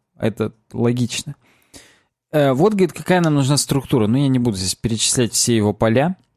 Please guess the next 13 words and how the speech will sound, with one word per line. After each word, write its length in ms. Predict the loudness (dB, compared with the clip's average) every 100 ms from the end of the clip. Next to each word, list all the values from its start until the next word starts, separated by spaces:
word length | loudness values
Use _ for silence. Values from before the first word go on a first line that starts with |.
| _
То 80 | -6
есть, 280 | -4 -6 -8
э, 300 | -8 -6 -2
некоторые 460 | 0 0 -2 0
вещи 280 | 2 2 0
опциональные, 680 | -2 -2 0 2 2 2 2
некоторые 480 | 2 0 -2 -2 -2
обязательные. 760 | 0 0 0 0 -2 -2 -2 -4 _ _ _ _ _ _ _
И 260 | 0 2 2 -2 -12 _ _ _ _ _ _ _ _ _ _ _ _ _ _
мы, 220 | -4 0 2
говорит, 240 | 2 0
в 60 | -2
принципе 680 | 0 0 0 0 0 0